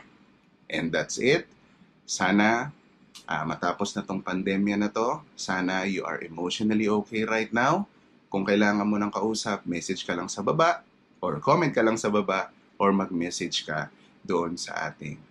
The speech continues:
Facebook page na Coach Maui. That's it. I really appreciate your time.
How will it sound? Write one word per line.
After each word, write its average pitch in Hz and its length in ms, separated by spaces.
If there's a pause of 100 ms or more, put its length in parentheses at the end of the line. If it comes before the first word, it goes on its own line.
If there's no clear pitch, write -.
(120)
Facebook 78 560
page 71 320
na 76 80
Coach - 320
Maui. - 320 (480)
That's 78 240
it. 123 240 (160)
I 78 160
really 104 160
appreciate 107 640
your 104 160
time. 95 400